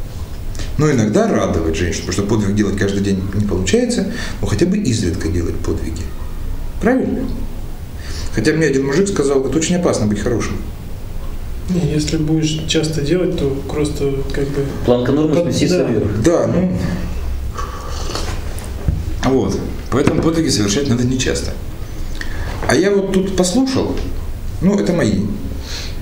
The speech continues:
Speaker 1: Я понял, что не то, что там нечасто, я, ну, <laughs> я ни до одного из этих подвигов просто не допрыгнул.
Speaker 3: Мгм.
Speaker 1: Просто не допрыгиваю. Вот. Ну, это щас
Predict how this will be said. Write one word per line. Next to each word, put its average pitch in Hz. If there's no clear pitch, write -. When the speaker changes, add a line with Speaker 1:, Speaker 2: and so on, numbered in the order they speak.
Speaker 1:
Я 165
понял, 170
что 135
не 120
то, 208
что 208
там 120
нечасто, 113
я, 113
ну, -
<laughs> -
я 170
ни 190
до 202
одного 233
из 131
этих 131
подвигов 107
просто -
не 113
допрыгнул. 95
Speaker 3:
Мгм. 110
Speaker 1:
Просто 120
не 95
допрыгиваю. 90
Вот. 107
Ну, 220
это -
щас -